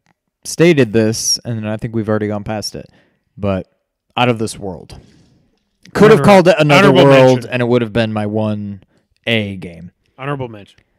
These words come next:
Speaker 1: Um, I didn't do honorable mention, but obviously I didn't have Flashback on here. I think Flashback would have been honorable mention. But Out of This World makes my top seventy-five. Absolutely love the game. Now, the one thing that I always think of is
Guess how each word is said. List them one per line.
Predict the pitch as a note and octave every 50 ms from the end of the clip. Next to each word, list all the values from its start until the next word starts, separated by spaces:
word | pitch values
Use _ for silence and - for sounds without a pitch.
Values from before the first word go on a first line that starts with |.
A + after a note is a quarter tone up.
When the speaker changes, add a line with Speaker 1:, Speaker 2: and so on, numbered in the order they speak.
| _ _ _
Speaker 1:
Um, | _ A2 A2 G#2+ G#2+ G#2 G#2 G2+ G2+ G2+ G2 G2 G2 F#2+ - _
I | - D3+
didn't | F3 G3 F3 D#3+
do | D#3 D#3 D3+ D3
honorable | C3 B2+ C3 C3+ C3 C3 A#2+ B2 A#2
mention, | A#2 A2+ A2 A2 - - A2 G#2+ G#2+
but | G2+ G#2+ G2 -
obviously | A2 A#2 A2 A2+ A2 - A#2 G#2+
I | G#2+
didn't | G#2 A2+ G#2+
have | A2 G#2+ G2+
Flashback | - A2 G#2+ G#2 G#2 G2+ - - G#2 G2+ -
on | G#2 G2+ G#2
here. | G#2+ G#2 G#2 - -
I | -
think | E3+ G3 D#3+ -
Flashback | - C#3 B2+ B2+ B2 - - A#2 A2 -
would | A#2+ A2+
have | G#2+ G2+
been | G#2+ G#2 G2+
honorable | F#2 G2 G2+ G2 G2 F#2 G2 G2
mention. | F#2 F#2 F#2 F2 F#2 - - F2 F2+ E2+ _ _ _ _ _ _ _ _ _ _ _ _ _ _ _ _ _ _ _ _ _ _ _ _ _ _ _ _ _
But | - B2 A#2
Out | A2+ A#2+ B2+ C3
of | B2 A#2
This | A2+ - -
World | G#2 G#2 G#2 G2+ F#2+
makes | F#2+ G2 F#2+ F2+ -
my | - F#2+ F2+
top | - F#2+ F2+ -
seventy-five. | - - F2+ E2+ F2 F2+ - - F2 F2 F2+ F2+ F#2 - _ _ _ _ _ -
Absolutely | C3+ C3+ B2+ - C3+ C3 B2 A2+ A2+
love | G#2 G#2 G2+ G2 F2
the | G2+ G2
game. | F#2 G2+ G2 G2 F#2+ F#2 F#2 F#2 _ _ _ _ _ _ _ _ _ _ _ _ _ _ _ _ _ _ _ _ _ _ _ _ _ _ _ _ _ _ _ _ _ _ _ _ _ _ _ _
Now, | - B2+ A#2 A2 G#2+ G#2+ G2 -
the | A#2+ A#2
one | A2 A2+ A#2+ B2
thing | A#2+ C3+ B2 B2
that | A#2 A2+ G#2+
I | A2 A2 A2
always | A2 A2 A2 G#2 -
think | - A#2 A2 -
of | A2 G#2+ G#2 G2 G2
is | F#2+ F#2+ G2 G2 - -